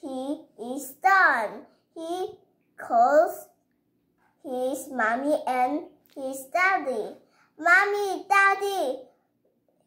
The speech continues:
come and see. This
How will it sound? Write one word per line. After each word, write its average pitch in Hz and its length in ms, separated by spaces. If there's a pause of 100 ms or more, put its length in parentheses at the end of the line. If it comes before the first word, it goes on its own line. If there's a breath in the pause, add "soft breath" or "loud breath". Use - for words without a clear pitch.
(120)
come 403 400 (240)
and 302 320
see. 370 480 (400)
This 403 400